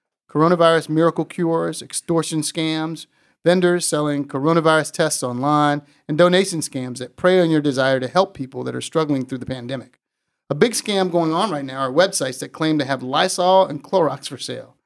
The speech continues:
As the demand for cleaning supplies goes up, there have been shortages of these items, driving people to search for them online. Doc, I'm <laughs> sorry if I'm giggling, man. I can just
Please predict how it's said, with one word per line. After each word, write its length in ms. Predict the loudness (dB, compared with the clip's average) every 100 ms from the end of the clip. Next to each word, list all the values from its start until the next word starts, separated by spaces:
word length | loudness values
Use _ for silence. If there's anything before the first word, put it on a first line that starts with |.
| _ _ _ _ -4
As 140 | 0
the 60 | 2
demand 420 | 4 4 2 0
for 80 | -4
cleaning 320 | 2 4 4
supplies 400 | 2 2 2 2
goes 260 | 2 2 2
up, 220 | 0 -4 _ _ _ 0
there 80 | 2
have 40 |
been 100 | 4
shortages 580 | 4 4 4 2 0 -2
of 100 | -2
these 200 | -2 0
items, 500 | 0 0 -2 -4 -6
driving 360 | -2 -2 -2
people 260 | 0 -2 -2
to 60 | -2
search 280 | 2 2
for 100 | 2
them 240 | -4 -4 -6
online. 420 | -6 -4 -4 -6
Doc, 300 | 0 2 2
I'm 360 | 2 0 -2 -10 -12 -20
<laughs> 140 | -18
sorry 240 | 0 2
if 100 | 2
I'm 200 | 0 -4
giggling, 320 | 0 0 0 -6
man. 160 | -2
I 60 | -4
can 140 | -4
just 220 | -10 -10